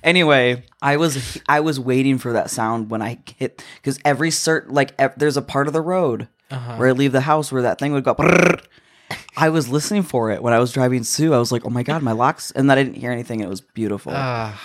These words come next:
Speaker 1: It was silent.
Speaker 2: He said the trauma. <laughs>
Speaker 1: It was.
Speaker 2: The trauma that my car caused me.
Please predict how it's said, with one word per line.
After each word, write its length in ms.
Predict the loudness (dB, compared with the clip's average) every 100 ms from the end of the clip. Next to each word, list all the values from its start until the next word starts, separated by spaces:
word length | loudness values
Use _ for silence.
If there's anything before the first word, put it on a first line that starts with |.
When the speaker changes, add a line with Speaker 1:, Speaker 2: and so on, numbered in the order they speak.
| 0
Speaker 1:
It 60 |
was 140 | 2 2
silent. 720 | 2 2 0 -2 -6 -10 -20 _ _ _ _
Speaker 2:
He 140 | -14
said 260 | -8 -8 -8
the 100 | -10
trauma. 1000 | -12 -12 -6 -4 -4 -4 -4 -4 -4 -4 -6 -4 -2
<laughs> 300 | -2 -2 4
Speaker 1:
It 840 | 6 8 8 6 4 2 0 0
was. 280 | 2 4 4
Speaker 2:
The 80 | 2
trauma 500 | 2 2 4 4 4
that 100 | -2
my 120 | -6
car 320 | -2 0 0
caused 420 | 2 2 2 0 -6
me. 340 | -6 -6 -8